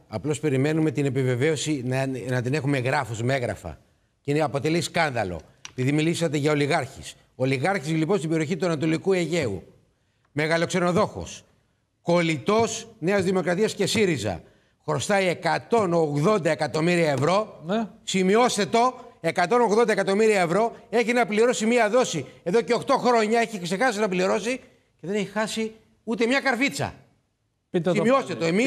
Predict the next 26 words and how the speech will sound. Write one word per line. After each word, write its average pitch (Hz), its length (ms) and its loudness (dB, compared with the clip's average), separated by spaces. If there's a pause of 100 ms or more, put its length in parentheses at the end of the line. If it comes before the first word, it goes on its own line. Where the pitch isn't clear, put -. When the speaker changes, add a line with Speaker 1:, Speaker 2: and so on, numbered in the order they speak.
Speaker 3:
Πείτε 190 180 0
το 170 140 0
πάλι. 139 560 0
Πείτε 185 280 0
το 180 140 0
πάλι 185 280 2
για 180 160 2
να 170 140 0
μας 165 160 -2
σηκωθούν 170 460 0
όσοι 170 280 0
έχουμε 156 340 -2
λίγο 151 200 4
Speaker 1:
Κολλητός, 208 280 2
Speaker 3:
μαλλιά 269 180 4
ακόμα. 208 180 0
Speaker 1:
λοιπόν, 170 380 -2
της 160 180 -2
Νέας 247 240 2
Δημοκρατίας 208 480 0
και 247 100 -4
του 202 120 -4
σύριζα. 226 420 2
Speaker 3:
Και 220 60 0
του 185 120 2
σύριζα. 107 560 -2